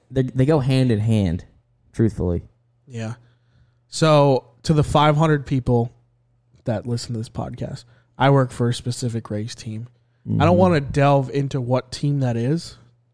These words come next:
Speaker 1: People know.
Speaker 2: People know, but they have to do a little, have a little bit of effort.
Speaker 1: Okay, okay.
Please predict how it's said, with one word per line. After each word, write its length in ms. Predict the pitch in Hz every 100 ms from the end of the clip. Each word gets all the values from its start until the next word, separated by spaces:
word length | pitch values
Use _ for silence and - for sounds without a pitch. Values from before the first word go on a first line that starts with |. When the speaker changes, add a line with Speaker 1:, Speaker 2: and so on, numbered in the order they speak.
| _ _ _ _ -
Speaker 1:
People 220 | 127 120
know. 600 | 104 98 104 95 98 110 -
Speaker 2:
People 280 | 190 185 160
know, 380 | 147 139 127 117
but 340 | 123 117 -
they 120 | 135
have 160 | 139 131
to 100 | 127
do 260 | 123 135 117
a 40 |
little, 300 | 117 135 143
have 160 | 131 127
a 40 |
little 200 | 117 151
bit 100 | 135
of 60 | 120
effort. 360 | 113 - 92 78
Speaker 1:
Okay, 0 | 95
okay. 80 | 95